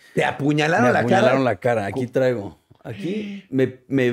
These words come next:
Speaker 2: me pinto aquí porque se me hizo blanco. Las ca-, me salen canas ahora de este lado.
Speaker 1: Ok.
Speaker 2: Pero tengo aquí la foto, güey. Tengo el video así de, me metieron un, aquí,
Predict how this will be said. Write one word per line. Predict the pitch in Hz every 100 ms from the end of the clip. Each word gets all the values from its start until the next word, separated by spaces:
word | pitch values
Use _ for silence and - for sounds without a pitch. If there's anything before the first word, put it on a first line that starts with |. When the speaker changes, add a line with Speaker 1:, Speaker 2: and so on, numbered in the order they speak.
| 120
Speaker 2:
me | 117 120 120
pinto | 113 139 143 151 165 139
aquí | - 131
porque | 139 120 107
se | 98
me | 110 113
hizo | 107 123
blanco. | 123 127 120 98
Las | 98 -
ca-, | 110
me | 113
salen | 120 127 120
canas | - 127 117 107
ahora | 107 104
de | 107
este | -
lado. | 104 101 117 - _ -
Speaker 1:
Ok. | 101 - 98 104 92 -
Speaker 2:
Pero | 120 120 120 117 113 107 - -
tengo | 165 202
aquí | 175 180
la | 185
foto, | 139 - 143
güey. | 107 101 92 87 _ _ _ _ -
Tengo | 127 147
el |
video | 127 120 127
así | 117 - 123
de, | 120 110 87 -
me | 113 110 107 107
metieron | 107 92 120 127
un, | 123 120 _ -
aquí, | 110 - 147 214 -